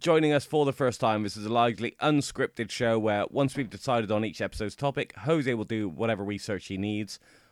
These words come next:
whilst I will try and do as little research as possible. Now, listeners, hold on.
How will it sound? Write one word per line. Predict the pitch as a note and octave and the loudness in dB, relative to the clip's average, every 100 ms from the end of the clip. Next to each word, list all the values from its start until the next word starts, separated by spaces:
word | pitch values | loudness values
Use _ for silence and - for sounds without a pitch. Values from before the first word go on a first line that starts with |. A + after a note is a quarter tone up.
| - | -6
whilst | G2 - | -4 0
I | A#2+ | 0
will | A2+ | 0
try | G2+ A2 | -2 -4
and | G#2 | -4
do | G2 G2 | -4 -6
as | F#2 D#2+ | -8 -4
little | G#2+ - G#2+ | -4 -2 -2
research | G#2 F#2+ G2 F2 | -2 -2 -4 -4
as | F#2+ | -8
possible. | - C3+ - D#3 G#3 _ _ _ _ _ _ _ _ _ - - | -2 -2 0 -2 -2 _ _ _ _ _ _ _ _ _ -16 -2
Now, | C#3 | 2
listeners, | B2 D#3+ - F#2+ C2+ - - _ _ _ _ _ _ _ _ | 2 2 0 -6 -8 -14 -18 _ _ _ _ _ _ _ _
hold | - B2 | 0 0
on. | A2 F2+ | 2 -2